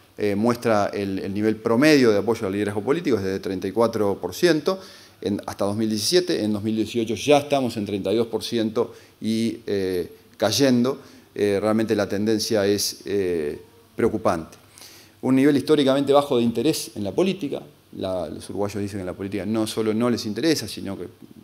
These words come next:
este, muchas veces hasta es un fenómeno que los empieza a enojar. El año dos mil diecisiete fue el año más bajo de interés, eh, en la política en mucho tiempo, eh, y el año dos mil dieciocho los niveles se han mantenido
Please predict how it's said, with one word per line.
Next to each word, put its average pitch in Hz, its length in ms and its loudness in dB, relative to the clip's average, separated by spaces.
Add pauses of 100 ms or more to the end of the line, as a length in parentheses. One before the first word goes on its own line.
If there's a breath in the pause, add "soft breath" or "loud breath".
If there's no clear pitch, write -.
este, - 220 -14
muchas 98 280 -6
veces 95 220 -6
hasta 87 440 -4
es - 100 -14
un 104 120 -6
fenómeno 104 360 -2
que 92 80 -4
los 90 140 -8
empieza 98 600 -6
a 92 80 -6
enojar. 175 440 4 (460 loud breath)
El 104 120 0
año 117 220 4
dos 104 100 0
mil 113 140 -4
diecisiete 110 380 -2
fue 104 160 -4
el 107 80 2
año 107 200 0
más 123 280 2
bajo 131 420 0 (340 loud breath)
de 98 80 -4
interés, 104 580 -2 (140)
eh, 92 320 -8
en 98 60 -10
la 98 100 -6
política 107 640 -2
en 87 300 -10
mucho 143 280 0
tiempo, 120 440 -2 (420 loud breath)
eh, 92 440 -4
y 107 100 0
el 107 80 2
año 113 180 2
dos 104 80 -4
mil 110 100 -4
dieciocho 104 420 -6
los 92 140 -6
niveles 98 580 -4
se - 140 -6
han 101 140 -2
mantenido 95 560 0